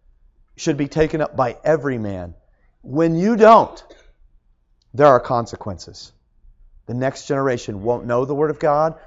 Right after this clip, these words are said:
or they won't obey the g-, Word of God. Why should they? Why should they? They've been left to their own. I met a man in Georgia. Loved his testimony. I stayed at his house one night,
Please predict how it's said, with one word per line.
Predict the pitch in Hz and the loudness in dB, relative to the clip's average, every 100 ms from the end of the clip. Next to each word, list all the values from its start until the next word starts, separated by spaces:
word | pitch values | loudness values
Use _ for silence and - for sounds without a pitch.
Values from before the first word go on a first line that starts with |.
| - | -10
or | 117 | -4
they | 120 | -2
won't | 120 131 | 0 -2
obey | 127 131 | 0 -2
the | 131 | -2
g-, | 113 - | -8 -8
Word | 113 | -8
of | 107 | -6
God. | 104 95 | -6 -8
Why | 107 139 | -4 -6
should | - 196 | -6 -10
they? | 208 - _ _ _ - _ - - | -10 -14 _ _ _ -20 _ -20 -20
Why | - 120 | -4 -4
should | 113 156 127 | -2 -8 -8
they? | 101 | -6
They've | 113 | -6
been | 113 117 | -4 -4
left | 117 120 | -4 -6
to | 113 | -10
their | 107 107 | -8 -8
own. | 95 90 - - | -8 -12 -20 -10
I | - | -2
met | 143 190 | 0 2
a | |
man | 165 156 156 | 2 2 0
in | 127 | -2
Georgia. | 120 127 104 104 - - _ _ _ _ _ - - _ - _ _ - | 2 2 2 -2 -4 -14 _ _ _ _ _ -20 -20 _ -20 _ _ -10
Loved | 143 175 185 | 6 6 6
his | 180 - | 0 2
testimony. | 175 180 160 139 147 | 0 0 -4 -2 -2
I | 139 127 | -2 -2
stayed | - 165 165 | 0 0 0
at | |
his | 165 160 | -4 0
house | 151 147 | 0 0
one | 151 131 | -4 -6
night, | 110 120 | -6 -8